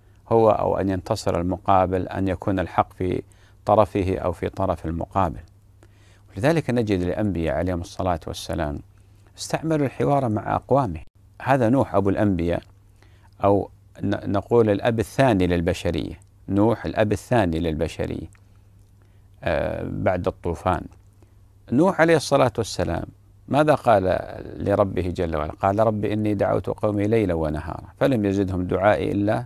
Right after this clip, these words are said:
فرارا وإني كلما دعوتهم لتغفر لهم جعلوا أصابعهم في آذانهم واستغشوا ثيابهم وأصروا واستكبروا استكبارا ثم إني دعوتهم جهارا ثم إني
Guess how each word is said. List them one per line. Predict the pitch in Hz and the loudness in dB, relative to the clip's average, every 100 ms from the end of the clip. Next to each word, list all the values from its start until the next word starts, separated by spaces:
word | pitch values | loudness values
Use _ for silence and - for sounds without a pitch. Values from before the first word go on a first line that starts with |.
| - | -6
فرارا | 98 92 - - - - - - - | -4 -4 -4 -8 -20 -20 -20 -20 -6
وإني | 104 113 127 | 2 4 4
كلما | 117 147 135 117 104 | 4 4 6 6 2
دعوتهم | 92 85 95 85 95 | 2 0 0 0 -4
لتغفر | 101 113 120 92 101 95 | -2 2 2 2 0 0
لهم | 92 92 | -2 -4
جعلوا | 101 131 110 107 107 | -2 0 2 2 -2
أصابعهم | - 104 101 98 98 | 0 2 2 0 -2
في | 98 104 | -2 -2
آذانهم | 98 98 95 85 87 | 0 0 0 0 -4
واستغشوا | 90 - 110 - 98 | -2 -2 -2 -4 -4
ثيابهم | 107 101 90 82 87 | -2 0 0 -2 -4
وأصروا | 98 95 - 113 104 101 | -2 -4 -2 0 0 -2
واستكبروا | - 110 - - 98 | -2 -4 -4 -4 -6
استكبارا | - - - 90 - - - - - | -6 -12 -2 0 0 -6 -18 -20 -4
ثم | 117 113 | 0 2
إني | 107 101 | 2 2
دعوتهم | 92 95 104 95 92 | 2 2 2 0 -2
جهارا | 90 95 92 | -2 0 -2
ثم | - - 95 | -4 -4 -4
إني | 95 101 98 | -2 -2 -2